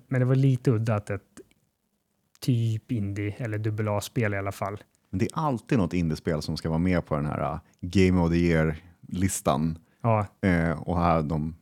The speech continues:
Speaker 2: fick vi vara med om. <laughs> Så jag vet inte om det är så här, var det så populärt? Jag har ingen aning.
Speaker 1: Nej.
Speaker 2: Men det kommer ju till PlayStation Plus, eh, Essentials på den tiden.
Speaker 1: Just det.
Speaker 2: Eh, som release. Och det var därför så många spelade, troligtvis då.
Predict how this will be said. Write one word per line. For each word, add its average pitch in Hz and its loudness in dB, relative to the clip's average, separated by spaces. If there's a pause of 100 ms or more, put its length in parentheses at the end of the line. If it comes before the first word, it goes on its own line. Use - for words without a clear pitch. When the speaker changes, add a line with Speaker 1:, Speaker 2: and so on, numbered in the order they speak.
(120)
Speaker 2:
fick - -8
vi - -2
vara 76 0
med 73 0
om. 76 0
<laughs> - 2
Så 143 6
jag 143 8
vet 147 4
inte 123 0
om 113 4
det 110 6
är 101 4
så 95 -2
här, 82 -2 (760)
var 127 6
det 156 8
så - -2
populärt? 85 0
Jag 107 0
har 113 4
ingen 95 4
aning. 82 0
Speaker 1:
Nej. 104 -4
Speaker 2:
Men 85 2
det 95 2
kommer 107 6
ju 82 -2
till 82 -2
PlayStation - -4 (180)
Plus, - -4
eh, 85 -2 (200)
Essentials - -4
på - -8
den 67 -6
tiden. - -8 (600)
Speaker 1:
Just 160 4
det. 156 0 (100)
Speaker 2:
Eh, - -2
som 82 0
release. 85 -2
Och 95 0
det 90 0
var 87 2
därför 90 0
så - -8
många 78 -4
spelade, 87 0
troligtvis 76 -6
då. - -14